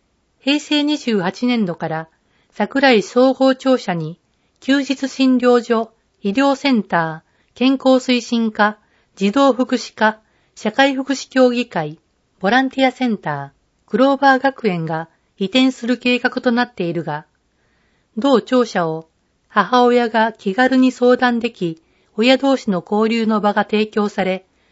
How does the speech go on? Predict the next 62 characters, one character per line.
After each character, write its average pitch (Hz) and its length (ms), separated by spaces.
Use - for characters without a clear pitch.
待 208 260
ち - 0
時 269 140
間 226 240
に 175 80
子 190 140
ど 240 100
も 269 120
た 240 120
ち 190 160
が 175 240
遊 254 80
ぶ 262 100
ス - 120
ペ 269 180
ー - 20
ス - 160
を 175 80
備 196 340
え 226 40
る 233 80
な 190 140
ど 175 120
の 156 220
子 - 120
育 269 280
て 277 100
支 - 200
援 262 180
の 175 120
拠 185 140
点 220 240
と 214 140
し - 80
て 208 300
整 277 260
備 233 140
す 220 160
る 214 100
こ 233 100
と 220 120
が 170 120
重 233 300
要 247 180
と 240 140
考 233 320
え 240 100
る 208 100
が 151 120
ど 170 180
う 151 40
か。 143 240
ま 180 140
た、 190 220
整 302 220
備 247 140
に 180 140
あ 165 80
た 202 100
っ 196 80
て - 160
は、 160 220